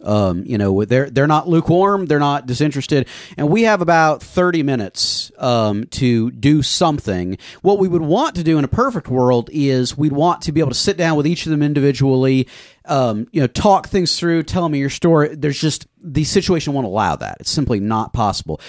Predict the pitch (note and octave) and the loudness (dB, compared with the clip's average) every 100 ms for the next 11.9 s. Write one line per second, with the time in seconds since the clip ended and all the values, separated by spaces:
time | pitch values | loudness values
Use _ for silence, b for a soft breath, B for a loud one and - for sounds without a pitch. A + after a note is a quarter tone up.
0 | B - E3+ E3+ F#3+ A3+ C#4 G3+ F3 F#3 | B -6 0 2 2 2 2 2 2 0
1 | F3 E3+ - G#3 - E3+ C3+ D#3 G3+ D#4 | 0 -2 -2 -2 -2 -4 -2 -2 -2 -4
2 | C#4+ C4+ C4+ A#3 G#3 F3+ F3 D3+ C#3+ D3 | -4 -4 -4 -6 -6 -6 -4 -4 -4 -6
3 | - - G3+ G#3+ A3 E3+ D#3 E3 A#3 - | -6 -4 -2 -2 -4 -6 -4 -2 0 0
4 | B3 F#3+ - D#3 D3 C#3+ C#3+ B B B | -2 -2 2 2 4 4 2 B B B
5 | B2+ - - G3+ G#3 G#3+ G#3 G3+ E3 D#3+ | -8 -6 -2 0 0 -2 -6 -6 -2 0
6 | D#3 C#3+ A#2+ - - A2 D#2+ - - _ | 0 -2 -4 -4 0 0 0 -8 -14 _
7 | _ _ - D#3 F3+ F3 - A#3 C#4+ D#4 | _ _ -2 2 2 0 -2 2 2 2
8 | C4+ A3+ F#3 F#3 E3 D3+ D#3+ E3+ E3 - | -2 0 0 0 0 2 2 2 -2 -2
9 | D#3+ D3 C#3+ - - E3+ G2 E2 - B | 2 2 0 -4 0 2 2 0 -4 B
10 | B B B G3 G3+ - A#3 A#3+ G#3+ E3+ | B B B 0 0 0 -2 0 -2 2
11 | G3+ G3+ G3+ E3 - G#3 G3 F#3 | 2 4 0 -2 0 2 2 0